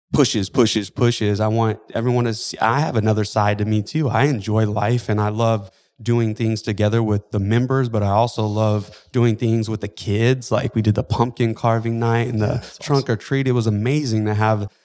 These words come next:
Speaker 1: have that. So that's something really that I focused on this last year and put into full blown action. And now I,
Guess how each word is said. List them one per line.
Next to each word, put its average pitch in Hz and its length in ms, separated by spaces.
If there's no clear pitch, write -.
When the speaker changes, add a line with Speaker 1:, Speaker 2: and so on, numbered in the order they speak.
Speaker 1:
have 107 280
that. 104 380
So 117 240
that's 127 240
something 139 540
really 131 380
that 127 140
I 104 180
focused 120 540
on 110 160
this 101 160
last 101 400
year 107 600
and 107 320
put - 200
into 107 300
full 113 600
blown 110 420
action. 104 800
And 104 200
now 135 300
I, 110 140